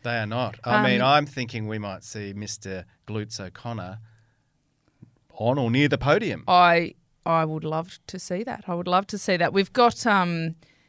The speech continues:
Speaker 2: a debutant in Matt Dinham. Uh, he's riding for Team D S M, twenty-three years of age, so one of the youngest riders in the race. He's a really exciting rider to me. Yeah, I've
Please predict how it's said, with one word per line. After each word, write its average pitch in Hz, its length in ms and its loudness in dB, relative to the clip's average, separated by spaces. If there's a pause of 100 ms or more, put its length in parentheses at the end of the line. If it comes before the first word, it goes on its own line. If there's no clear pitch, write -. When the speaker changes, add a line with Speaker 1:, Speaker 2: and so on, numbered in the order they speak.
(320)
Speaker 2:
a 190 40 -10
debutant 180 680 -2
in 170 160 -4
Matt 165 260 -4
Dinham. 170 420 -6 (600)
Uh, 180 300 4
he's 214 200 -2
riding 262 260 2
for 240 180 -4
Team 185 300 -2
D 170 160 -2
S - 180 -6
M, 185 320 0 (200)
twenty-three 226 640 -4
years 156 580 -6 (180)
of 180 140 -8
age, 175 320 4
so 226 200 -4
one 233 200 0
of 233 120 -2
the 196 80 -2
youngest 165 380 -6
riders 156 300 -2
in 156 120 -6
the 147 80 -8
race. 160 420 0 (480)
He's 247 340 2
a 277 80 2
really 175 380 0
exciting 156 480 -4
rider 160 260 -4
to - 140 -8
me. 156 400 -4
Yeah, 196 140 0 (260)
I've 185 260 4